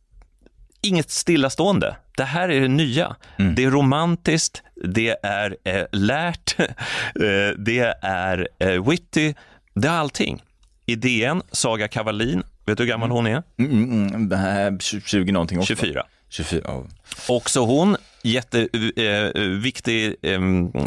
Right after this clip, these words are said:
Speaker 1: kritik av reklamsamhället. Hon har skrivit om,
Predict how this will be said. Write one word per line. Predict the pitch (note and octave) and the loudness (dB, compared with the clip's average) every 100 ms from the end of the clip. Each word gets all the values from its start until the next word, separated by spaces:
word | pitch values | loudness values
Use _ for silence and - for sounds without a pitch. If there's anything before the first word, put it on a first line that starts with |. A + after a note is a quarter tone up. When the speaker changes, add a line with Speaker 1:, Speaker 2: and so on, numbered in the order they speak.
| A1+ | -2
Speaker 1:
kritik | A#2 A2+ G#2 G2+ - - | -4 -2 -2 -2 -6 -6
av | F#2 F#2 F#2 | -2 -2 -2
reklamsamhället. | G#2+ G#2 - G#2 F#2+ F#2 F2+ A2+ D3+ E3+ - - - | -2 -4 -2 -2 0 -2 0 -2 -2 -6 -8 -18 -18
Hon | - - | -8 -4
har | G2 | -2
skrivit | - G#2+ F#2+ | -2 -2 0
om, | F2 | -2